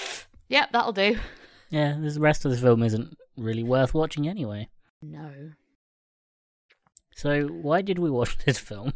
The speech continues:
Speaker 2: Who watched this when they were, who can we blame for making us watch this this time?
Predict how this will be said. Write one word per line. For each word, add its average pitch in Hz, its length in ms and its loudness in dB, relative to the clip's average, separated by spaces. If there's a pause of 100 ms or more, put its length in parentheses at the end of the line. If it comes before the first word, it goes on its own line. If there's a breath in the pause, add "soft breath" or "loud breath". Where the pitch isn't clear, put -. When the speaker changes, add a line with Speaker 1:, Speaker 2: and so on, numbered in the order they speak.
(160)
Speaker 2:
Who 196 160 6
watched 190 280 0
this 156 180 -2
when 143 100 -4
they 131 120 -2
were, 127 140 -2 (320 loud breath)
who 196 100 6
can 214 160 2
we 180 80 6
blame 110 500 -2
for - 140 -12
making 104 340 -4
us 98 100 -6
watch 98 260 -8
this - 280 -12 (340)
this - 180 -10
time? - 260 -12